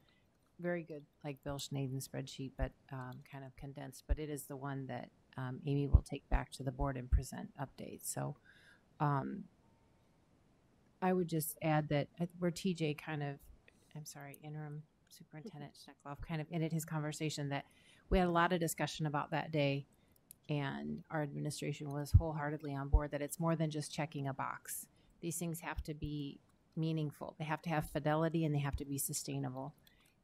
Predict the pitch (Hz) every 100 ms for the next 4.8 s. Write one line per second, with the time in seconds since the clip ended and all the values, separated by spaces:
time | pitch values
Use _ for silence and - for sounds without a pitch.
0 | - 151 147 151 139 143 143 147 147 139
1 | 131 - 143 139 131 127 - 135 117 -
2 | _ _ _ _ - 131 123 123 - 135
3 | 135 135 131 - 127 139 135 131 139 -
4 | - 143 - - 139 - - 135